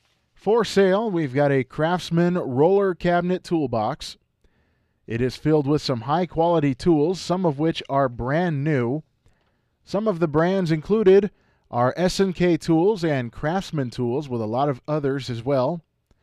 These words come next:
And they are looking to sell everything for three hundred and seventy-five dollars.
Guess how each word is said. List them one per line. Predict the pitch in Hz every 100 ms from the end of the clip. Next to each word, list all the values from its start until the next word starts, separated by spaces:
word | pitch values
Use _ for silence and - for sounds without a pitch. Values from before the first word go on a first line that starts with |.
| _ _ _ _ _ _ _ _
And | - 101
they | 107 135
are | 135
looking | 143 - 143
to | 131
sell | 151 143 151
everything | 160 160 147 165 180 175
for | - 160 143
three | - 139 180
hundred | 156 175 170
and | 123 117
seventy-five | 151 151 170 160 156 170 156
dollars. | 120 98 98 156 147